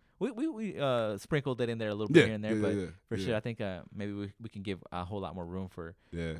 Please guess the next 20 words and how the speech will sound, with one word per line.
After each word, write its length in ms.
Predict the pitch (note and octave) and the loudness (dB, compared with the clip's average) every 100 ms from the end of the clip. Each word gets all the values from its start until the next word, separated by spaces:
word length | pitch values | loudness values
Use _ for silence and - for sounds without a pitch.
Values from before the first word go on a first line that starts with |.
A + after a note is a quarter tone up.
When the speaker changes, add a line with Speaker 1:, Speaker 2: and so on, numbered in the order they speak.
| D2 | -6
Speaker 1:
for 100 | F#2 | -6
the 100 | E2 | -6
faith. 280 | - F2+ - | -6 -8 -6
Speaker 2:
'Cause 180 | F2+ E2+ | -6 -2
Speaker 1:
And, 80 | G#2 | -2
Speaker 2:
we, 60 | |
we 120 | F2+ G#2 | 0 -2
Speaker 1:
um, 40 | |
Speaker 2:
get, 280 | G2+ F#2 - | 0 -2 -2
we 120 | G2 | 0
have 260 | F#2+ F#2+ E2 | 2 0 -2
intense 320 | D#2+ G2+ F2 | -6 -6 -4
conversations 540 | G2+ F2+ E2 F#2+ D#2+ | -4 -4 -2 -4 -4
at 120 | D#2+ D#2+ | -8 -6
work. 220 | D#2+ - _ _ - | -6 -8 _ _ -16
Speaker 1:
Yeah. 140 | D#2+ D#2 - _ - | -14 -14 -18 _ -14
Speaker 2:
Yeah, 320 | D2+ D#2 D#2+ | -10 -10 -10
a 20 | |
lot. 260 | D#2+ D#2+ - | -10 -12 -14
So 260 | - D#2 | -14 -14